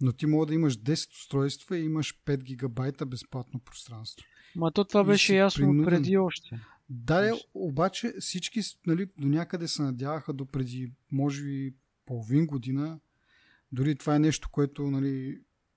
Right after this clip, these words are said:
Speaker 1: А, си мислих да говорим след W W D C, но така и така пропуснахме. Нищо не се каза за, за увеличението и всеки чака всяко W W D C да каже: „Ето сега е годината, в която ще увеличат този безплатен сторидж.“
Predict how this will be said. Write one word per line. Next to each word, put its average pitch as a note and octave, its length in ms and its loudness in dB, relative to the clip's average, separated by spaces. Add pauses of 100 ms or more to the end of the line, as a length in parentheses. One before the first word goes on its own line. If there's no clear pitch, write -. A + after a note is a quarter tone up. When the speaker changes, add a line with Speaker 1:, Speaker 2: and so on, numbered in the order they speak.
(160)
Speaker 1:
А, A#2+ 400 -8
си - 260 -12
мислих B2+ 280 -10
да B2 100 -12
говорим B2 440 -4
след C3 200 -8
W A#2 320 -10
W A#2 240 -8
D A#2 40 -12
C, A2 180 -10
но B2 60 -6
така - 220 -12
и A#2+ 60 -8
така - 200 -14
пропуснахме. - 680 -12 (360)
Нищо C#3+ 300 2
не D3+ 100 4
се C#3+ 180 -4
каза C3+ 360 -6
за, A#2+ 360 -10 (140)
за B2 160 -10
увеличението A#2+ 520 -6
и B2+ 40 -4
всеки D#3+ 340 -6
чака D#3+ 500 -6 (320)
всяко D#3 360 -4
W C#3 240 -2
W - 20 -2
D C3+ 260 -2
C - 160 -8
да C#3 60 -4
каже: B2+ 300 -6
„Ето D3 220 -6
сега C3 460 -4
е D#3+ 380 -6 (220)
годината, C#3 440 -2
в - 80 -12
която C#3 240 -6
ще - 140 -6
увеличат A2+ 460 -6
този C3+ 200 -2
безплатен B2 480 -8
сторидж.“ A2+ 440 -10